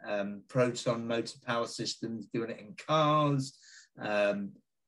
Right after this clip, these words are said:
infrastructure, I me-, I mentioned G Tech, and then there's, you know, a whole miscellaneous array of companies, uh, such as Pressure Technologies, who make, uh, storage vessels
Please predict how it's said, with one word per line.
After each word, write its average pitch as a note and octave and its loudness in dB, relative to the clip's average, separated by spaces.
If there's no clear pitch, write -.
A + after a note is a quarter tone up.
infrastructure, C#3 6
I A#2+ -2
me-, A#2 -2
I B2+ -6
mentioned A#2+ -4
G B2 2
Tech, B2 0
and D3 4
then E3 4
there's, D#3 6
you F3 0
know, D3+ 8
a - 2
whole F#3+ 4
miscellaneous D#3+ 4
array C3 8
of B2 4
companies, B2+ 0
uh, A2 0
such C#3 -8
as - -8
Pressure - 2
Technologies, C3 4
who A#2+ -2
make, A#2 -2
uh, A2 2
storage D#3 6
vessels D3 2